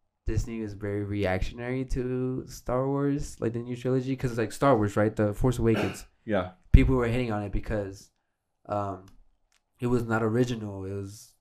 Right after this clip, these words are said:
Speaker 1: too much to, like, the, like, the first ones, right?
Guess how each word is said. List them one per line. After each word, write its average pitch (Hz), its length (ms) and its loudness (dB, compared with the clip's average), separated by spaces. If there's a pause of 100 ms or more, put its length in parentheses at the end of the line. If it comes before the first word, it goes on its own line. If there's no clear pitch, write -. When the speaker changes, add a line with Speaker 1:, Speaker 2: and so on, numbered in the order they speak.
Speaker 1:
too 143 180 2
much 127 260 -4
to, 131 100 -4
like, 113 180 0
the, 113 100 0
like, 110 480 0
the 113 100 -6
first 127 320 0
ones, 101 140 -8
right? 104 260 -4